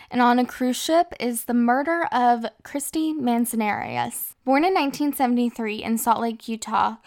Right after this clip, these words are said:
Christy was a mother of three. But in twenty seventeen, her family was now living in Saint George, Utah.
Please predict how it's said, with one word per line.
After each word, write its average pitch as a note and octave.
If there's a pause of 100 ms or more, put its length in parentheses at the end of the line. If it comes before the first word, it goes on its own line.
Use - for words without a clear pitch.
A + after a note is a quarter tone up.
(300)
Christy C#4+
was C#4+
a B3+
mother G#3
of G#3+
three. - (560)
But A#3
in A#3+
twenty D#4
seventeen, C4
her A#3+
family A3
was G#3+
now G#3
living G#3+
in A3+
Saint A#3+
George, E4
Utah. -